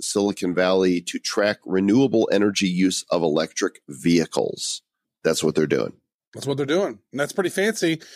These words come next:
Speaker 2: And it is a blockchain technology that tracks energy production, storage, and then allows the token to be able to, you know,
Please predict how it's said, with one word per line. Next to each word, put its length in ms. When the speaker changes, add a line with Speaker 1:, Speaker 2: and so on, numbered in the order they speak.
Speaker 2:
And 320
it 80
is 160
a 60
blockchain 520
technology 640
that 200
tracks 460
energy 320
production, 560
storage, 640
and 200
then 140
allows 460
the 100
token 460
to 100
be 180
able 320
to, 420
you 100
know, 260